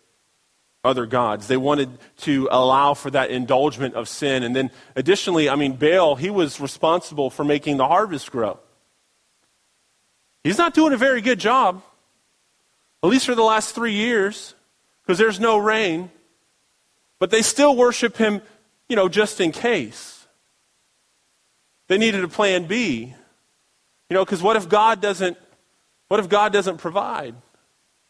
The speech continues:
Listen, if God is your plan A, you should not have a plan, a plan B.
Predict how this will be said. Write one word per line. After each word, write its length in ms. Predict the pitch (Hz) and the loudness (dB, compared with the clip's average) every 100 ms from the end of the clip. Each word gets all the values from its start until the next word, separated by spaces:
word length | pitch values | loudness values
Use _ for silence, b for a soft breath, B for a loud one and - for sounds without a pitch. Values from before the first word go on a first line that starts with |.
| _ _ _ - | _ _ _ 0
Listen, 300 | 254 - 202 | 2 2 0
if 220 | - 208 | 2 0
God 260 | 180 247 269 | 2 2 2
is 140 | 196 | 2
your 160 | 233 226 | 0 0
plan 300 | 233 220 202 | 0 -2 0
A, 340 | 180 214 240 - _ _ _ _ _ _ _ _ | 0 0 -2 -10 _ _ _ _ _ _ _ _
you 280 | 214 269 214 - | 2 2 2 -10
should 320 | - - 302 | -2 0 2
not 220 | 202 156 | 2 2
have 400 | 143 139 110 - - | 0 2 0 -2 -6
a 80 | |
plan, 360 | 135 143 123 113 | -2 0 -2 -2
a 80 | 131 | -6
plan 300 | - 147 117 | -2 -2 -2
B. 220 | 127 92 | -6 -8